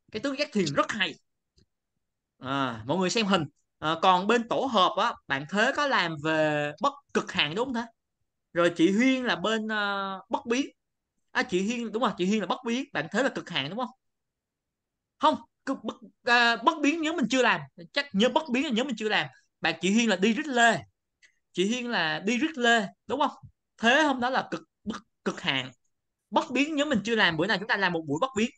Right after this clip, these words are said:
Buổi nào chúng ta làm một buổi bất biến. Rồi, à, bất đẳng thức thì nhớ mình làm nhiều rồi. Bất đẳng thức nhớ mình làm nhiều lắm. Bất đẳng thức nhớ mình làm coi như nát luôn á.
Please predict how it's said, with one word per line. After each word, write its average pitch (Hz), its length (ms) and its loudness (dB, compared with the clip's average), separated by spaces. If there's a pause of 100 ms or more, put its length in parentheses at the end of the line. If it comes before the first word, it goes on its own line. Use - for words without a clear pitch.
(1040)
Buổi 156 160 -2
nào 226 80 2
chúng 190 60 -2
ta 214 80 0
làm 185 140 2
một 156 100 -4
buổi 139 160 -2
bất - 120 -12
biến. 208 220 -2 (600)
Rồi, 170 360 6
à, 170 180 4
bất 294 160 0
đẳng 170 140 -4
thức 320 180 0
thì 214 80 0
nhớ 196 140 0
mình 285 140 -2
làm 180 140 2
nhiều 170 160 2
rồi. 160 300 2 (140)
Bất 277 120 -4
đẳng - 80 -14
thức 247 100 -6
nhớ 220 120 -4
mình 226 120 -2
làm 143 120 -2
nhiều 135 140 -6
lắm. 131 180 -2 (1000)
Bất 262 140 -2
đẳng 156 160 -4
thức 262 100 -4
nhớ 226 180 2
mình 269 180 0
làm 160 240 4
coi 185 100 -2
như 196 100 -2
nát 277 260 -2
luôn 202 200 -2
á. 190 80 -10